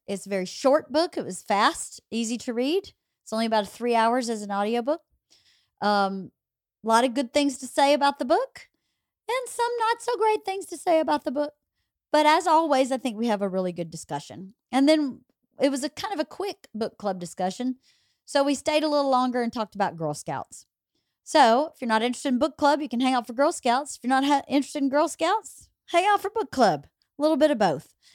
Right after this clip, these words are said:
And we get an update on, on, uh, Kirsten's health, which was really good. It was so great to have her back in person. Big indication that she's doing much better. So thank you for everybody's emails and comments concerned about her health.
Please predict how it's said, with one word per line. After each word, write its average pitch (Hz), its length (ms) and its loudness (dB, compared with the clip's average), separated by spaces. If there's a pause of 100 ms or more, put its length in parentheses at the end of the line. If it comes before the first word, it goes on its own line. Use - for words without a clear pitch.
(240)
And 277 220 4
we 294 80 2
get 277 140 2
an 262 100 0
update 233 400 2
on, 208 300 -4
on, 185 300 -4
uh, 180 260 -4 (100)
Kirsten's 196 360 -6
health, 160 320 -6
which 202 220 -8
was 196 180 -12
really 196 220 -2
good. 160 260 -4
It 110 80 -14
was 208 100 -20
so 285 300 0
great 247 280 0
to 226 60 -6
have 202 120 -2
her 202 80 -4
back 170 200 -4
in 180 100 -10
person. 294 480 -2 (840)
Big 302 160 0
indication 247 600 0
that 190 140 -4
she's 196 420 -12
doing 160 300 -6
much - 240 -14
better. 135 260 -8
So 165 440 -6 (1000)
thank 220 160 -2
you 208 80 -10
for 208 40 -6
everybody's 220 420 -2
emails 202 520 -4
and 180 200 -10 (580)
comments 277 480 0
concerned 226 500 -4
about 190 280 -2
her 190 120 -4
health. 170 420 -2